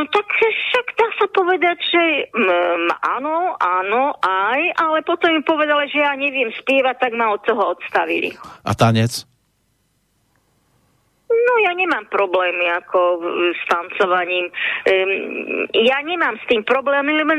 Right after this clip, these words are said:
Speaker 1: iní mali problémy so mnou.
Speaker 2: <laughs> Ale nie takého typu, ako mal pán Doci. Že ten rytmus trošku niekde
Speaker 1: Nie,
Speaker 2: pokrývkával.
Speaker 1: nie, nie, nie,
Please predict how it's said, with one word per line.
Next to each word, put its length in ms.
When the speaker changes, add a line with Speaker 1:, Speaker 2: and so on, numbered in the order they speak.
Speaker 1:
iní 260
mali 220
problémy 580
so 140
mnou. 260
Speaker 2:
<laughs> 720
Ale 140
nie 160
takého 400
typu, 320
ako 220
mal 180
pán 180
Doci. 380
Že 140
ten 180
rytmus 380
trošku 560
niekde 320
Speaker 1:
Nie, 80
Speaker 2:
pokrývkával. 500
Speaker 1:
nie, 200
nie, 200
nie, 260